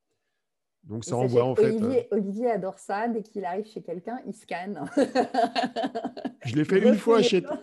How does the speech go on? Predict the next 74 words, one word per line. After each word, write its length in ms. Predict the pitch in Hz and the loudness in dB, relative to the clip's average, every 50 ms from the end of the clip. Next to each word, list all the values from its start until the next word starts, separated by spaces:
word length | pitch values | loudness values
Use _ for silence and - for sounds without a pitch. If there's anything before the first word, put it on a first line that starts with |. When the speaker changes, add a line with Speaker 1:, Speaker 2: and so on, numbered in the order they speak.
| - 185 | -6 -2
Speaker 1:
une 200 | 156 190 214 190 | 0 0 0 0
fois 240 | - - 220 196 | 0 2 2 2
chez 180 | 180 - 196 190 | 2 2 2 0
toi. 320 | 190 202 196 185 160 147 | 2 2 0 2 2 2
Ouais, 100 | 151 160 160 | 2 2 2
ouais, 100 | 151 147 | 0 0
c'est 140 | - 175 160 | -2 -6 -6
ça. 220 | 185 175 165 139 120 - | -4 -4 -4 -4 -4 -2
<laughs> 600 | - 208 185 - - 196 - - - - - - | 2 2 2 2 2 0 0 -2 -8 -16 -10 -6
Speaker 2:
Ouais, 200 | 254 269 277 269 | -4 0 0 2
Speaker 1:
Donc, 160 | 214 180 180 180 | 2 4 4 4
après, 180 | 147 - 220 | 4 6 6
Speaker 2:
ouais, 60 | 240 | 4
Speaker 1:
tu 80 | 247 202 | 4 4
peux 80 | - 185 | 2 2
Speaker 2:
ouais. 80 | 165 | 4
Speaker 1:
poser 260 | - 190 180 185 175 | 4 4 4 4 4
tes 140 | 175 233 226 | 4 4 4
meubles, 420 | 208 190 190 202 208 175 143 135 135 | 6 6 6 6 6 6 4 2 2
tu 100 | - 123 | -2 -4
peux 120 | 139 151 | -6 -2
poser 240 | 147 165 151 156 151 | 0 0 2 2 2
les 120 | 160 156 | 2 2
meubles, 360 | 139 139 143 151 170 165 143 | 2 2 0 0 0 -2 -2
euh, 240 | 123 117 113 110 110 | -2 -2 -4 -4 -6
en, 80 | 110 107 | -8 -6
Speaker 2:
Voilà, 240 | 110 - - 151 143 | -6 -6 -4 -4 -6
Speaker 1:
en 60 | 143 | -6
Speaker 2:
ça 20 | |
Speaker 1:
trois 160 | - 135 - | -6 -6 -4
D. 80 | - 139 | -2 0
Speaker 2:
permet 260 | - 208 214 214 214 | 0 0 -2 -2 -2
en 80 | 226 240 | -4 -4
tout 140 | 240 233 220 | -4 -4 -4
cas 140 | 247 254 | -4 -2
de 100 | 247 233 | -2 -2
Speaker 1:
Ouais. 160 | 202 190 196 202 | -2 -2 -2 -2
Speaker 2:
mieux, 240 | 208 208 202 190 185 | -2 -2 -2 -2 -4
de 140 | 180 185 175 | -8 -10 -8
mieux 160 | 185 196 202 | -8 -8 -6
revoir 340 | 202 202 196 190 214 214 208 | -6 -6 -8 -6 -8 -8 -6
l'espace 480 | 190 208 - - - 247 262 254 - | -6 -8 -8 -6 -4 -4 -4 -6 -8
et 40 | 220 | -10
de 80 | 175 160 | -8 -8
Speaker 1:
Ouais. 40 | |
Speaker 2:
scanner 440 | 180 - _ - 196 170 175 180 196 | -10 -14 _ -12 -12 -12 -12 -14 -14
un 120 | 202 190 175 | -14 -14 -14
environnement. 460 | 165 170 180 180 170 160 160 175 208 | -14 -12 -12 -12 -12 -12 -10 -8 -6
Speaker 1:
Alors, 100 | 131 127 | -6 -4
Speaker 2:
Ça, 60 | - | -2
Speaker 1:
t'as 160 | 151 139 147 | 0 0 2
un 60 | 170 | 2
Speaker 2:
c'est 40 | 220 | 2
Speaker 1:
autre 180 | 247 240 - 202 | 2 0 2 0
exemple 460 | 202 196 185 202 208 202 190 147 131 | 0 2 2 2 2 2 2 -2 -4
de 80 | 135 135 | -6 -6
techno 380 | - 170 156 - 156 165 160 | -4 -8 -8 -4 -2 -2 -2
quantique, 480 | 160 - 151 135 - 180 175 156 - 117 | -2 -4 -8 -8 -6 -8 -8 -8 -8 -8
euh, 320 | 110 110 107 107 107 107 | -8 -6 -6 -8 -8 -10
dont 180 | 101 - 156 131 151 | -8 -10 -10 -8 -10
on 80 | 151 | -10
parle 180 | 135 139 139 135 | -8 -8 -8 -8
depuis 180 | 127 113 156 | -8 -10 -12
très 160 | 160 - 254 247 | -10 -4 -4 -2
longtemps 300 | 226 196 170 - 170 143 | -2 -4 -6 -6 -8 -8
au 60 | 131 | -8
C 140 | - - 131 | -10 -10 -8
E 60 | 175 | -8
S, 120 | 226 220 | -8 -8
c'est 100 | - 127 | -8 -8
les 80 | 113 113 | -8 -6
Speaker 2:
Mm. 80 | 202 | -8
Speaker 1:
quantum 280 | 214 202 208 240 226 214 | -8 -8 -6 -8 -8 -8
dots. 120 | 185 190 | -8 -8